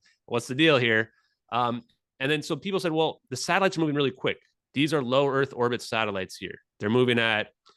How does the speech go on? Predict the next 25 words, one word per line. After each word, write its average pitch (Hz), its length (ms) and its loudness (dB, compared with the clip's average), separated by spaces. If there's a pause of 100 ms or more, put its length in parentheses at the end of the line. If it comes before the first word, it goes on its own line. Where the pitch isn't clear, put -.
(200)
sixteen 143 560 0
thousand 127 400 2
miles 113 320 2
an 110 60 -4
hour. 113 480 2
They 104 160 0 (260)
circumvent 135 520 0
the 110 80 -6
Earth 113 300 0 (200)
every 107 400 -2
ninety 120 320 -2
minutes," 107 460 -4 (480)
which 117 240 0
actually 160 300 2
means 139 160 2
they 117 80 0
have 131 180 -2
to 135 60 -10
be 131 60 0
able 123 140 -2
to - 60 -8
see 135 100 -6
in 117 60 -4
the 104 80 -4
dark 107 320 -2